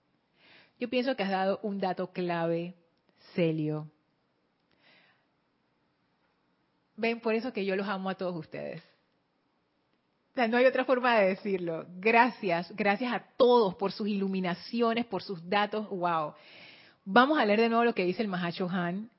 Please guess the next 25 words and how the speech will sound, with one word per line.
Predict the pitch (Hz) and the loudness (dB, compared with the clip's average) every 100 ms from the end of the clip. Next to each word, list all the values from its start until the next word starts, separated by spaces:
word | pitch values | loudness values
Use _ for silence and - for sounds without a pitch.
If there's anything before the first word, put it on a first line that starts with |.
| - | -4
y | 190 | 2
voy | 202 | 4
a | 214 | 4
incluir | 233 190 185 190 | 0 0 2 2
una | 208 196 | 0 0
última | 196 202 165 | 0 -2 0
parte. | 160 147 - 185 - _ _ | 2 0 0 -4 -6 _ _
Dice, | 190 226 - - - | -2 0 0 -2 4
"Esta | 262 302 339 | 4 6 4
distorsión | 285 - 202 190 226 220 226 | 4 2 2 2 2 2 2
tiene | 226 233 240 | 0 0 2
lugar | 226 175 175 180 196 | 2 2 4 2 2
cuando | - 190 180 | 0 2 2
el | 175 | 0
ser | 165 214 | 2 0
humano | 226 214 214 220 | 2 0 0 0
califica | 175 170 - 269 285 269 | -2 -2 -4 -4 0 0
la | 226 175 | 2 0
vida | 208 226 | 0 0
que | 190 175 | 0 0
Dios | 185 208 | 0 0
le, | 185 190 - | -2 -4 -2
le | 190 175 | 0 2
ha | 180 | 2
prestado | 202 214 - 180 170 185 | 2 -2 0 0 2 -2